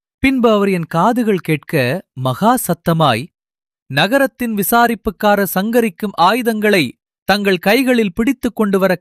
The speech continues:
கடவர்கள்" என்று சொன்னார். சணல் நூல் அங்கி தரித்து, தன அறையிலே கணக்கனுடைய மைக்கூட்டை வைத்திருக்கிற புருஷனை கூப்பிட்டு, கர்த்தர் அவனை நோக்கி,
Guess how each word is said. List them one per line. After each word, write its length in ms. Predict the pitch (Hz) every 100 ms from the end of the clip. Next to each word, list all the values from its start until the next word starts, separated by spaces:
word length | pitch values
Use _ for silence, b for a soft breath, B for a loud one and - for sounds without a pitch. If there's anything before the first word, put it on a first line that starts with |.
| 180
கடவர்கள்" 520 | 208 254 208 180 113 -
என்று 280 | - 156 156
சொன்னார். 500 | - 147 131 117 - _ _ _ _ _ _ _
சணல் 440 | - 160 151 214 214
நூல் 240 | 190 160
அங்கி 300 | 127 147 175
தரித்து, 720 | - 139 127 117 143 107 156 - _ _ 135
தன 360 | 127 139 208 208
அறையிலே 500 | 175 156 151 156 - -
கணக்கனுடைய 720 | 147 190 208 220 185 165 151
மைக்கூட்டை 560 | 135 127 202 - 202 196
வைத்திருக்கிற 580 | 156 156 - 143 - 123
புருஷனை 500 | - 156 165 165 131
கூப்பிட்டு, 600 | - 123 127 - 117 95 _ _ _ _
கர்த்தர் 440 | - 165 - 247 190
அவனை 260 | 139 135
நோக்கி, 560 | 127 135 - 117 104